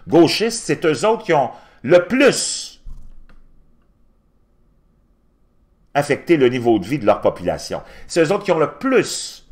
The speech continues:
augmenté les taxes et les impôts, sur le dos de leur population. C'est eux qui ont le plus, eh oui, appliqué de plans d'austérité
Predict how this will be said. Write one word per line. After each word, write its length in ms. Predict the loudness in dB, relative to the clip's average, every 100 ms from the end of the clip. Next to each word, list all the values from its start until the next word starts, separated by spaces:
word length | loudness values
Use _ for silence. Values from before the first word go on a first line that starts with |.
| -14 -14 -10
augmenté 460 | -4 -2 0 -2 -2
les 240 | -4 -4
taxes 240 | -6 -10 -8
et 60 |
les 240 | -6 -6 -6
impôts, 400 | -10 -10 -12 -14 _ _
sur 240 | -8 -4
le 140 | 0 0
dos 220 | 0 0
de 80 | -2
leur 140 | -4
population. 680 | -6 -8 -10 -12 -12 -14 -16 -20 -12
C'est 180 | 2 4
eux 120 | 4
qui 100 | 0
ont 80 | 0
le 200 | -2 -2
plus, 680 | -2 0 -2 -8 -12 -14 -12 -12 -12 -20 -20 _ -20 _ _ _ _ _ _ _ -4
eh 100 | -2
oui, 300 | -2 -6 -12 _ _ _ _ _ -20 -8
appliqué 420 | -8 -6 -6 -4
de 100 | 0
plans 280 | 0 0 -6
d'austérité 800 | -6 -10 -6 -6 -6 -10 -14 -14